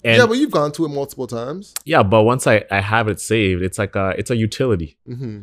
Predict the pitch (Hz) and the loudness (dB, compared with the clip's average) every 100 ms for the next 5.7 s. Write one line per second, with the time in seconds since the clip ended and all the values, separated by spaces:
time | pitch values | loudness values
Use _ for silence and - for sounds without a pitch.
0 | - - 92 110 113 - 117 113 101 82 | -14 -2 0 2 0 0 0 0 0 0
1 | 90 101 80 78 _ - - 95 92 - | 0 0 -2 -8 _ -8 -4 -2 -2 -2
2 | 101 85 - - 101 95 - 127 98 92 | -2 -2 -6 -4 -2 -2 0 0 0 -2
3 | 90 78 - _ - 104 104 120 107 110 | -8 -10 -12 _ -4 -2 -2 0 0 0
4 | - _ - 101 101 104 92 104 98 101 | -4 _ -8 -6 -4 -4 -4 -4 -2 -4
5 | 92 98 107 - 87 78 | -2 0 0 -2 -6 -10